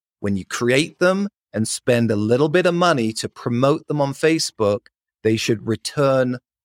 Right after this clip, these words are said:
you know, much higher levels of what that twenty dollar bills that you, you invested in. So it's a business, not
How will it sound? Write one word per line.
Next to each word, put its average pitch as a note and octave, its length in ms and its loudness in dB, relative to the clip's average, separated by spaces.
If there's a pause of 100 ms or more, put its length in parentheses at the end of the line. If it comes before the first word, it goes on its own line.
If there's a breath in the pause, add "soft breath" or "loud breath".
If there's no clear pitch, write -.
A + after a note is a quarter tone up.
you B2+ 140 0
know, G#2 280 0
much C3+ 600 -2
higher D3+ 380 2
levels C3 600 0
of G#2+ 220 -4
what A2+ 240 2 (480)
that A2+ 220 0
twenty B2 300 2
dollar G#2+ 280 2
bills G#2+ 300 0
that F#2 100 -10
you, G#2 340 -6
you G#2 200 -4
invested G2+ 460 -2
in. D#2+ 160 -8 (280 loud breath)
So - 180 0
it's G#2+ 200 -2
a A2 60 2
business, F3 880 0 (380)
not C#3 440 2